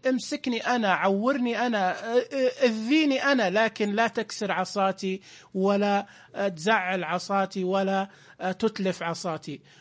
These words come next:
وهذاك الشاعر، آم، جاسم المال يقول: "عصاتي لا تكسرها"، في قصيدة مشهورة تجدونها على اليوتيوب مغناة من، من حبه ل-، ل-، لتلك القصيدة. هو الذي غناها، لكن الشاعر أظنه، آه، سعود الجهني.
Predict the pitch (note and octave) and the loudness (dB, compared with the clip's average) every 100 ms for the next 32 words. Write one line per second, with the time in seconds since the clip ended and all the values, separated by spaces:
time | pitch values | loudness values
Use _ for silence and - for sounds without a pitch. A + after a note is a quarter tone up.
0 | _ C#4+ C#4 C#4+ C#4 - G3 - A3 F#3+ | _ -2 0 4 2 2 -4 2 4 4
1 | F#3+ F#3+ - _ _ - F#3+ F3+ E3+ - | 2 -2 -16 _ _ -4 0 0 -4 -10
2 | - F#3+ G#3 G3+ G3+ F#3+ F3+ F3 G3 F#3 | -12 0 2 2 0 -4 -2 -2 0 0
3 | E3+ E3+ E3+ G3 E3+ E3 - G3+ - F3 | 0 -4 -2 0 0 -2 -2 -2 -2 -4
4 | D#3+ - - D3 - F3+ D#3 D#3 - D#3 | -6 -8 -10 -10 -6 -6 -6 -8 -8 -10
5 | E3 - F3 D#3+ - D#3 D3+ - F3 D#3 | -8 -8 -8 -8 -8 -6 -8 -8 -8 -8
6 | D#3+ D3 D#3+ D3 C#3 D#3 D3 C#3+ C3+ - | -8 -8 -10 -10 -8 -6 -4 -4 -6 -10
7 | - - - - D3 C#3+ C#3+ - D#3 D#3+ | -20 -20 -18 -10 -6 -4 -4 -4 -4 -4
8 | D#3+ - F#3+ F3 E3 D#3 D3+ D3+ D#3 D3+ | -6 -4 -2 -2 -2 -4 -2 -2 -2 -2
9 | A#2+ _ _ _ _ D3+ F3 F#3+ G3+ G3 | -4 _ _ _ _ -8 -4 -2 0 -2
10 | - A3 G3+ F#3+ - D4 G#3+ G#3+ G3+ G3+ | -4 -8 -6 -6 -2 -4 -2 -2 2 2
11 | G3 - _ - G3 G3 G3 G3 F#3+ G#3+ | 0 -6 _ -6 -2 -2 -2 -6 -4 -6
12 | F#3+ G3+ G3+ F#3 F#3+ F#3 - E3+ E3 D3+ | -4 -4 -2 -2 -2 -4 -6 -8 -6 -4
13 | F3 A3+ G#3+ G3 F#3 F#3+ A3+ E3 D#3 F3+ | -2 -2 0 0 -2 -2 -2 -2 -4 -4
14 | E3+ - F#3+ F3 F3 F#3+ F#3 E3+ F3 E3 | -6 -2 -2 -2 -2 -4 -4 -4 -4 -6
15 | - E3 C#3 - D#3+ F3 D#3 D#3 D3 C#3+ | -6 -6 -6 -8 -8 -8 -6 -6 -6 -6
16 | B2+ _ - _ - F#3 C#3 C3 A#2 | -8 _ -20 _ -8 -4 -4 -4 -10